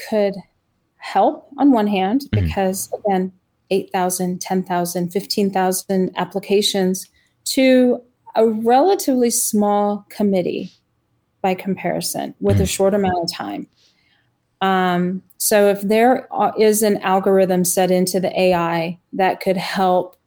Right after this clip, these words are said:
Speaker 1: refine, navigate, and move things along, I don't know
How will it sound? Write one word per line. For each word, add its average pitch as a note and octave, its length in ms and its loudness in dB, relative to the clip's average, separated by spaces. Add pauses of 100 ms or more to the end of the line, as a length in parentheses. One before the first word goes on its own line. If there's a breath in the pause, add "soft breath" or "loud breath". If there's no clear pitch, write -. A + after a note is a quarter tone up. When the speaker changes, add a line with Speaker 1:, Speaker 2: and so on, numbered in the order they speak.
(1000)
Speaker 1:
refine, G3+ 640 0
navigate, F#3+ 640 0
and F3+ 420 -2
move G3+ 220 0
things G3 260 -2
along, F#3+ 560 0 (1300)
I F#3+ 80 0
don't G#3 180 2
know F#3 560 0